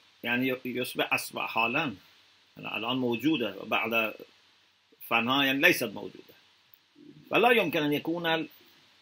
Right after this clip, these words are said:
المعنى أنها تصبح معدومة، يجب أن يكون شيء آخر،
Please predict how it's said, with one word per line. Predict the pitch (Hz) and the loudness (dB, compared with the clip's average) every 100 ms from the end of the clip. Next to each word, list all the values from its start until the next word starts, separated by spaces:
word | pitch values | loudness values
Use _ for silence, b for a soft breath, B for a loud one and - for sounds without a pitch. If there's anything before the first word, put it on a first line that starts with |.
| - - | -18 -2
المعنى | 123 135 127 120 147 156 _ _ _ _ _ 113 | 0 2 2 2 0 -4 _ _ _ _ _ -2
أنها | 123 120 117 135 | 0 0 0 0
تصبح | 143 135 - 131 123 | -4 -8 -4 -4 0
معدومة، | 123 113 120 143 147 101 95 - - _ _ _ _ _ _ _ _ _ _ 131 | 2 2 2 2 2 0 -10 -16 -20 _ _ _ _ _ _ _ _ _ _ -4
يجب | 135 175 | -2 -2
أن | 143 | -2
يكون | 127 147 165 | -4 -6 -8
شيء | - 147 156 - 113 | -4 -2 -4 -4 0
آخر، | 110 87 - | 0 -2 -12